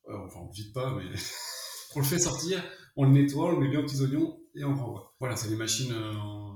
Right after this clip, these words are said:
c'est les machines principales. Après, il y a énormément de choses, parce qu'il va y avoir encore de la, on peut avoir de la surveillance neuro, on peut avoir de la surveillance vasculaire des membres. Hein, typiquement, si t'as un patient qui a été touché au niveau du dos, au niveau du bassin,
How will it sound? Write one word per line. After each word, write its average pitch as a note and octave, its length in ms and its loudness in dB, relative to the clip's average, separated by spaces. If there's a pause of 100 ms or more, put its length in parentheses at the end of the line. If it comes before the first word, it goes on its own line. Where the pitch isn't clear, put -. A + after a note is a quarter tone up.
(480)
c'est - 140 -12
les G#2+ 80 -8
machines G#2+ 240 -8
principales. - 440 -4
Après, - 280 -8
il G2 60 -10
y - 40 -14
a C3 580 -6
énormément A#2+ 380 -6
de A#2+ 60 -8
choses, C3+ 180 -6
parce - 100 -6
qu'il A2 100 -8
va G#2 60 -4
y G#2 40 -4
avoir G#2 160 -8
encore G#2 180 -10
de G2+ 60 -12
la, G2+ 60 -10
on - 200 -6
peut G#2+ 60 -18
avoir G#2+ 160 -8
de G#2 40 -10
la G#2 60 -6
surveillance G2+ 400 -12
neuro, B2+ 460 -6 (280)
on A2+ 60 -16
peut - 80 -14
avoir A2+ 160 -6
de A2 40 -6
la G#2+ 40 -6
surveillance G#2+ 420 -6
vasculaire A2 520 -8 (120)
des G#2 80 -6
membres. - 460 0
Hein, A2+ 100 -16
typiquement, - 440 -10
si - 160 -2
t'as A2+ 160 -6
un A2 40 -10
patient A2 280 -6 (120)
qui G#2+ 60 -14
a G2+ 60 -10
été - 240 -20
touché - 400 -10
au G#2+ 80 -10
niveau G#2 220 -10
du G#2 100 -12
dos, B2+ 200 -6
au A#2+ 40 -8
niveau B2 160 -2
du C3 100 2
bassin, B2+ 340 -4